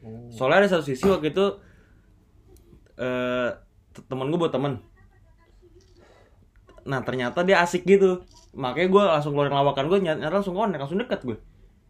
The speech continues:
Speaker 1: Gua asik nggak dulu?
Speaker 2: Apa?
Speaker 1: Gua asik nggak dulu?
Speaker 2: Tapi kan
Speaker 1: Kita
Speaker 2: kita,
Speaker 1: dulu
Speaker 2: kita
Speaker 1: kenal gimana ya?
Speaker 2: Apa?
Speaker 1: Kita dulu kenal gimana sih?
Speaker 2: Ya kan lu, eh, ya kan lu S M A B M, anjing.
Speaker 1: Jangan sebut ini kan dong,
Speaker 2: Ya, nggak
Speaker 1: goblok.
Speaker 2: apa-apa lah.
Speaker 1: Emang nggak apa-apa ya?
Speaker 2: Nggak apa-apa lah. Nih, buat, buat yang kepo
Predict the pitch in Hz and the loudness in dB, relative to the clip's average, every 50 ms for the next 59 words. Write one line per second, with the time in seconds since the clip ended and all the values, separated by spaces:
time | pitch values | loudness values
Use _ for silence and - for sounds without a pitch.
0 | _ _ _ - - _ - - 110 123 147 147 - 165 147 131 113 95 95 98 | _ _ _ -20 -20 _ -20 -14 -10 -8 -8 -8 -10 -12 -12 -12 -12 -12 -12 -14
1 | - - _ _ - 123 147 196 196 - - - 110 104 117 127 131 131 139 - | -18 -20 _ _ -12 -10 -10 -10 -12 -14 -18 -20 -18 -14 -12 -12 -12 -12 -14 -16
2 | - 107 101 95 92 87 - _ _ _ _ _ _ _ _ _ - - 101 107 | -14 -14 -14 -14 -14 -16 -20 _ _ _ _ _ _ _ _ _ -16 -14 -10 -8
3 | 127 127 170 180 151 127 - 165 170 202 - - 214 226 156 135 113 98 160 240 | -8 -8 -8 -8 -10 -8 -8 -6 -4 -4 -2 -2 -2 -2 -4 -4 -4 -2 -2 0
4 | 285 185 - - - _ _ _ - 117 139 175 180 - - _ - 117 135 147 | 0 -2 -4 -6 -10 _ _ _ -10 -8 -8 -8 -10 -14 -20 _ -10 -6 -6 -6
5 | 160 196 165 143 170 170 131 113 120 147 147 185 - - _ - - - 107 98 | -6 -6 -8 -8 -8 -8 -6 -6 -8 -8 -10 -14 -16 -20 _ -20 -16 -14 -10 -6
6 | 123 139 156 170 156 151 147 143 - - _ - - - 135 139 151 160 151 156 | -4 -4 -2 -2 -2 -2 -2 -4 -6 -10 _ -20 -12 -8 -6 -6 -4 -4 -4 -4
7 | 156 160 160 170 151 143 143 135 131 123 117 104 107 110 117 127 123 123 131 131 | -4 -2 -2 0 2 4 4 2 2 0 -4 -4 -6 -4 -4 -4 -4 -4 -6 -10
8 | - _ _ _ - 113 107 - - 110 101 98 95 - 101 95 101 104 104 - | -18 _ _ _ -16 -14 -14 -12 -10 -10 -8 -10 -10 -12 -14 -12 -12 -12 -14 -16
9 | - - 107 110 113 127 127 120 110 113 113 107 98 95 95 92 98 98 - 135 | -18 -14 -14 -12 -12 -12 -12 -10 -10 -8 -6 -6 -6 -6 -6 -8 -8 -6 -6 -4
10 | 127 127 127 - - - 127 135 135 110 95 98 101 85 - 107 101 113 120 120 | -4 -4 -6 -10 -16 -16 -12 -12 -10 -10 -10 -10 -12 -12 -12 -12 -12 -12 -10 -10
11 | 117 123 120 117 - - _ - 123 147 156 151 139 139 127 127 131 101 123 123 | -10 -10 -10 -12 -14 -16 _ -4 0 2 2 2 2 2 2 2 2 2 2 0
12 | 127 120 127 127 123 123 127 123 120 127 127 127 - 151 | 0 0 -2 -4 -4 -4 -6 -6 -4 -4 -4 -4 -4 -4